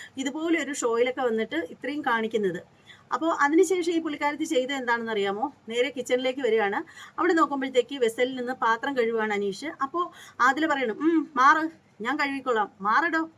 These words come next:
എന്നും പറഞ്ഞിട്ട് വരികയാണ്. ആ, അപ്പൊ അനീഷ് ഒന്നും മിണ്ടുന്നില്ല. അനീഷ് പറയണ, "ആ, ഞാൻ കഴുകിക്കോളാം"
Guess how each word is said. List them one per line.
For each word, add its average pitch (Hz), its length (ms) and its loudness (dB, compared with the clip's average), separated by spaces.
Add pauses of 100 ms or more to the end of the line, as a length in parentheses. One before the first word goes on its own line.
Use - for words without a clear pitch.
(160)
എന്നും 254 200 -6
പറഞ്ഞിട്ട് 226 280 -4
വരികയാണ്. 214 420 -2 (480)
ആ, 262 220 2
അപ്പൊ 349 140 -2
അനീഷ് 320 380 2
ഒന്നും 294 160 -2
മിണ്ടുന്നില്ല. 240 520 -2
അനീഷ് 247 260 -8
പറയണ, 247 300 -4
"ആ, 240 80 -6
ഞാൻ 254 200 -8
കഴുകിക്കോളാം" 214 580 -2